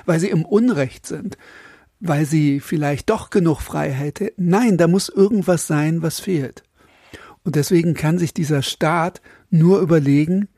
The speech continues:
ob vielleicht der Dialog mit seinen Bürgern und vielleicht auch die Möglichkeit, dass Bürger über das abstimmen können, was im Staat passiert. Wir nennen das Demokratie,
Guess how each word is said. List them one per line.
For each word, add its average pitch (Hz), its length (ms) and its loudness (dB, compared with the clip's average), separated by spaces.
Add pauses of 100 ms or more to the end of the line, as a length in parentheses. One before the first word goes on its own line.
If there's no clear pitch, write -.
(800)
ob - 320 -2 (460)
vielleicht 160 880 -2 (160)
der 156 120 0
Dialog 156 540 2
mit 160 140 -4
seinen 147 320 -2
Bürgern 180 560 -2 (480)
und 180 160 0
vielleicht 185 400 2
auch 180 80 2
die 180 120 0
Möglichkeit, 156 720 0
dass 151 140 -4
Bürger 175 340 2
über 151 180 0
das 151 240 -6 (100)
abstimmen 170 600 -2
können, 147 300 0
was 139 160 -2
im 156 120 -2
Staat 151 420 -2
passiert. 175 520 -2
Wir 156 100 2
nennen 143 260 2
das 139 180 -2
Demokratie, 156 880 -2